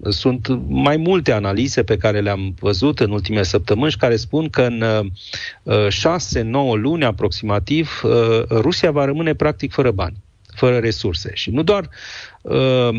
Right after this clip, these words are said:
fără resurse cu care să-și financeze, uh, mașinăria de război din, uh, din Ucraina, ci, uh, fără bani, uh,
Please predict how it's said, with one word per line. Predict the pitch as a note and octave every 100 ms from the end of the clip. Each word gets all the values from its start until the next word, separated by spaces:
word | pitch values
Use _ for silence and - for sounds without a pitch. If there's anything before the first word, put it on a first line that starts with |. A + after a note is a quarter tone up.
| - -
fără | G#2 - B2+ A#2+ A#2
resurse | A2+ A2 C3 A#2+ A2+
cu | A#2
care | F#2+ A#2+ A#2
să-și | A#2 G#2
financeze, | - A2 G#2+ G2 C3 B2+ A2 A2 G#2 G2 - - G#2
uh, | G#2 G#2 G2
mașinăria | G2+ G#2+ - A2+ G#2+ A#2+
de | A2 A2
război | G2+ G2 A2+ A2+
din, | G2 G#2 G#2
uh, | G2 F#2+ F#2+ - -
din | - G2+
Ucraina, | G2+ - F#3 C3 F2+ - - - - - - G2
ci, | - B2+
uh, | A#2 A2 - G#2+
fără | G2 A#2+ A#2+
bani, | G2+ A2+ A#2+ B2 A2+
uh, | A2+ A2